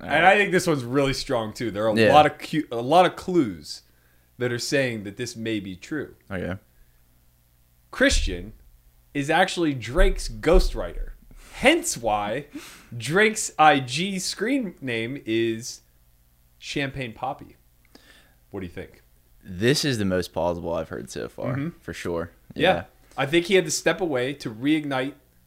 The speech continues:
Speaker 2: this beef that he has going on with Kanye. And I actually think the beef is between Chin and,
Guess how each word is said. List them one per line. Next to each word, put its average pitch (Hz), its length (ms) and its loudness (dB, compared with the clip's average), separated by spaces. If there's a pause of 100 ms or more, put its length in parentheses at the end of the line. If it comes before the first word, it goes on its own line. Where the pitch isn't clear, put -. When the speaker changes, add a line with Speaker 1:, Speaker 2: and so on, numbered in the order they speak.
(180)
Speaker 2:
this 123 260 -6
beef 139 400 -4
that 117 140 -6
he 123 80 -6
has 113 180 -2
going 117 280 -4
on 113 140 -8
with 98 120 -16
Kanye. 110 460 -8
And 131 100 -4
I 196 100 6
actually 277 240 2
think 240 160 -4
the 180 60 -4
beef 202 300 -4
is 156 160 -2
between 143 420 -4
Chin 302 280 0
and, 117 260 -6